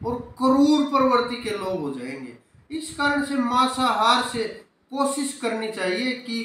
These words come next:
इससे दूर रहा जाए। महात्मा बुद्ध ने भी कहा कि मरे हुए जानवर का मांस खा लेना चाहिए,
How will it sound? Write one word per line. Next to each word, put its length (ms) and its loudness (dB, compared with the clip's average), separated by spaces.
इससे 240 -6
दूर 300 0
रहा 220 0
जाए। 180 -4
महात्मा 360 -4
बुद्ध 280 -6
ने 180 -4
भी 100 -4
कहा 360 4
कि 80 -8
मरे 420 4
हुए 300 0
जानवर 380 -2
का 180 -6
मांस 300 -2
खा 100 -4
लेना 300 -6
चाहिए, 400 -12